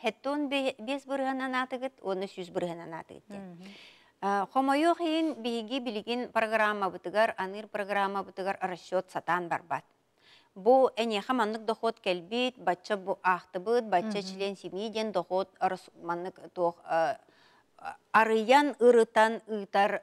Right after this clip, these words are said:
Speaker 1: э, го-, портал госуслуг нөңө ытар, оннук, э, возможность хуах.
Speaker 2: Мгм.
Speaker 1: Ол иһин боллағына, э, эһиэхэ, э, э, а, тох,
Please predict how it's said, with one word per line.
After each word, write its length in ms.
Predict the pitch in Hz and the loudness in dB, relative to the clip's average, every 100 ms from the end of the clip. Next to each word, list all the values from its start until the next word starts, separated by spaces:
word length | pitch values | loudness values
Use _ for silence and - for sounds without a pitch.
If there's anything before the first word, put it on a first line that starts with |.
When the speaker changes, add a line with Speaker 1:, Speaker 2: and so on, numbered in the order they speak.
| _ | _
Speaker 1:
э, 240 | 185 185 180 | 2 2 2
го-, 220 | 190 202 | 0 0
портал 480 | - 190 - 202 202 | 0 -2 2 0 2
госуслуг 540 | 196 196 190 - 185 | -2 -4 -8 -10 -10
нөңө 480 | 202 196 202 208 220 | -6 -4 -2 -4 -4
ытар, 280 | 220 285 320 | 0 0 2
оннук, 360 | 190 185 190 202 _ - | 0 0 -2 -8 _ -4
э, 420 | 170 170 165 143 - - | 0 2 0 -4 -12 -4
возможность 720 | 214 190 208 175 180 196 - - | -2 0 -4 -6 -6 -10 -10 -2
хуах. 220 | 165 - _ _ | -2 -2 _ _
Speaker 2:
Мгм. 300 | 208 208 175 185 | -10 -10 -4 2
Speaker 1:
Ол 140 | 269 | 4
иһин 280 | 277 277 269 | 2 -2 0
боллағына, 680 | 262 254 247 247 247 247 - | 0 2 0 0 0 0 -2
э, 400 | - 190 185 185 - - | -4 -2 0 0 -4 -6
эһиэхэ, 680 | 208 214 202 - 262 294 - | -4 -2 -2 0 0 0 -2
э, 400 | 180 185 185 180 - - _ _ 170 | -2 0 0 -2 -6 -20 _ _ -4
э, 140 | 180 170 - | -4 -4 -6
а, 220 | 180 - - 180 - | -6 -6 -14 -16 -2
тох, 240 | 196 | 0